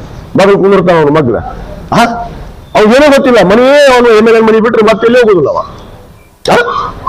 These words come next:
ಇಂಥವ್ರು ಕರ್ಕೊಂಡ, ಆ, ಲೀಡರ್ಕಿ ಮಾಡೋದಲ್ಲ.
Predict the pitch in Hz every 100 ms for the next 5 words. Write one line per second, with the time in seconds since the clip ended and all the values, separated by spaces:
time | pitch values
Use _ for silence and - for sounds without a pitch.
0 | - - - 262 277 277 233 196 240 240
1 | 196 196 190 151 185 - - 160 170 160
2 | 165 156 151 143 151 185 208 185 170 151
3 | 143 113